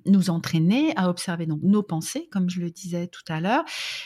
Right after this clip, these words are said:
et à se rendre compte petit à petit que ces pensées ne, n-, sont vraiment, heu, des mots, des images que notre cerveau, notre esprit nous envoie parce qu'il veut le meilleur pour nous, en fait. Mais que nous ne sommes pas ob-, obligés de nous laisser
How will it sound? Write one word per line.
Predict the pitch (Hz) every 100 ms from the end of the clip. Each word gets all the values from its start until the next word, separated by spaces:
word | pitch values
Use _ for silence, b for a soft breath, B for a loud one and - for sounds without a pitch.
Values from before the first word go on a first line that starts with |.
| B
et | 233 233
à |
se | 233 -
rendre | 208 240 226
compte | 202 240 247
petit | 254 - -
à | 190
petit | 190 185 - 302
que | 311
ces | 196 - 262
pensées | - 202 - 233 285
ne, | 294 196 -
n-, | 190 185 180 175
sont | - 202
vraiment, | 190 220 233 269 285 -
heu, | 190 185 185 B
des | 165 170
mots, | 170 214 254 277
des | 240 180 175 180
images | 185 226 269 277 - B B B -
que | 339
notre | 294 -
cerveau, | - 208 202 269
notre | 277 202 -
esprit | 190 - 262
nous | 247 208 190
envoie | 180 180 220 294 B B -
parce | 277 294
qu'il | - 233
veut | 262
le |
meilleur | 254 240 247 247
pour | - 262
nous, | 254 240 -
en | 185
fait. | - 156 - B B
Mais | 247 269
que |
nous | 262
ne |
sommes | 247 202 190
pas | 254 269
ob-, | 214 190 -
obligés | 180 175 180 247
de | 302
nous | 208
laisser | 185 190 -